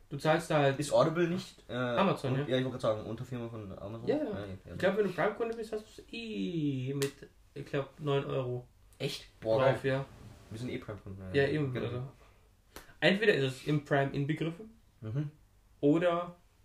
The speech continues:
Speaker 2: Scam.
Speaker 1: neun Euro drauf.
Speaker 2: <laughs>
Speaker 1: Oder zehn Euro drauf.
Speaker 2: Also in beiden.
Speaker 1: Ja.
Speaker 2: Zehn Euro für Audible?
Speaker 1: Aber also,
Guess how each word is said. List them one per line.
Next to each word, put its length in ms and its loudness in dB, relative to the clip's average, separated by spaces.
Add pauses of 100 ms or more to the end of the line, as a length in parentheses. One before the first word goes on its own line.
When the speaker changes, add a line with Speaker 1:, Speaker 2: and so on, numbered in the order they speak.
Speaker 2:
Scam. 360 -2
Speaker 1:
neun 240 2
Euro 180 -2
drauf. 200 -2 (400)
Speaker 2:
<laughs> 380 -20
Speaker 1:
Oder 180 4
zehn 200 4
Euro 200 2
drauf. 220 0 (320)
Speaker 2:
Also 240 -10
in 100 -6
beiden. 240 -6 (380)
Speaker 1:
Ja. 240 -6 (1040)
Speaker 2:
Zehn 220 -10
Euro 140 -6
für 180 -14
Audible? 380 -4 (1120)
Speaker 1:
Aber 280 4
also, 200 2